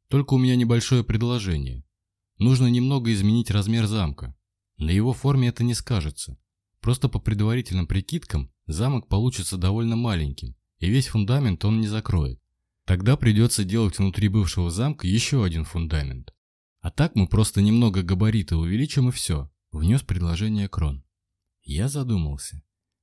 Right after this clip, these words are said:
Проекция, показанная отцом, была очень классной. А вот что получится, если изменить размеры, неизвестно. Будет ли он устойчивым и не нарушится ли какой-нибудь баланс?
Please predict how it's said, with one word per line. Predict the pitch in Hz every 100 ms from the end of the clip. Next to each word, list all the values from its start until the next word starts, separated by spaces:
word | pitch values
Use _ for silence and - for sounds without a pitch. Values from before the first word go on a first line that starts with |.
| _
Проекция, | 78 92 156 - 113
показанная | - 104 135 107 95 90
отцом, | - 156 151
была | 98 113
очень | 131 120 123
классной. | - 123 87 - 73 69 _ _ _ _
А | 76
вот | 95
что | 123 - 123
получится, | 104 120 127 95 -
если | 95 107 - 98
изменить | 95 104 98
размеры, | 82 82 107 160 120
неизвестно. | 104 120 117 92 69 - - _ _ _ _
Будет | 82 143 160 -
ли | 127
он | 131
устойчивым | 131 - 160 127 - 78 67 71
и | -
не | 85
нарушится | 90 98 131 151 - 123
ли | 120
какой-нибудь | 123 110 120 117 113
баланс? | 101 117 131 82 67 -